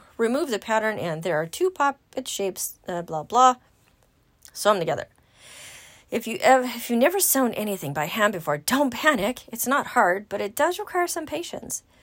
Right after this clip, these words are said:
You could always use a sewing machine. I don't know how to use a sewing machine, you guys, if you're pressed for time.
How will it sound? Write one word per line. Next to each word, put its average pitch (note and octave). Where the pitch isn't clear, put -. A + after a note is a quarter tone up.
You A#3
could -
always A4+
use A3+
a G3+
sewing C4+
machine. F3+
I F3+
don't F#3+
know D#3+
how F3
to F3
use D#3+
a D#3+
sewing D#3+
machine, D#3+
you D#3+
guys, E3
if A3+
you're G#3
pressed A#3
for A#3
time. E3+